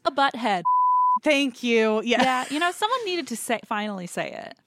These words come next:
Speaker 2: She was really just so awful. And it's not even like my ten-year-old brain thought it. And now that I've grown up, I would,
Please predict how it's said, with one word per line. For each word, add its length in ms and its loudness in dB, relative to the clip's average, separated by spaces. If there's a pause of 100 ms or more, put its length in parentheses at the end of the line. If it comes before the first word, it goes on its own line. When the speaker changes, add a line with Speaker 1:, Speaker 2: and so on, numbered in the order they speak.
(120)
Speaker 2:
She 300 2
was 320 2
really 300 2
just 400 -2
so 320 0
awful. 380 0
And 120 2
it's 160 0
not 220 2
even 260 -2
like 240 -6
my 140 -4
ten-year-old 520 -4
brain 280 -4
thought 280 0
it. 160 0
And 120 -2
now 120 0
that 140 -4
I've 140 -6
grown 240 -2
up, 160 -4
I 100 -4
would, 160 -4